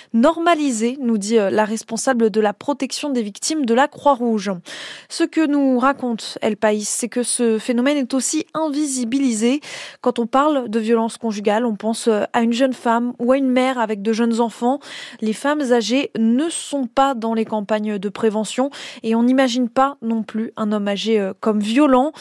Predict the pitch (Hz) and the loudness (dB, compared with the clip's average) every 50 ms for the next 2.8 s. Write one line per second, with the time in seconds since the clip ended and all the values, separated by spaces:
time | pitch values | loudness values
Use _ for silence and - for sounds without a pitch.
0 | - - - - - - - - 226 214 - 214 208 208 190 208 190 - - - | -16 -14 -14 -16 -18 -14 -8 -4 -4 -2 0 0 -2 -2 -2 -4 -6 -4 -2 0
1 | 220 214 208 202 202 202 - - 220 - 226 226 - - 233 226 214 220 233 226 | 0 0 0 -2 -6 -8 -6 -6 -4 -2 -2 -2 -2 -2 -2 0 0 0 0 2
2 | - 226 196 214 202 - - 277 254 247 269 254 - - - - | 2 2 2 2 0 2 2 2 2 2 -2 -4 -2 -2 -4 -4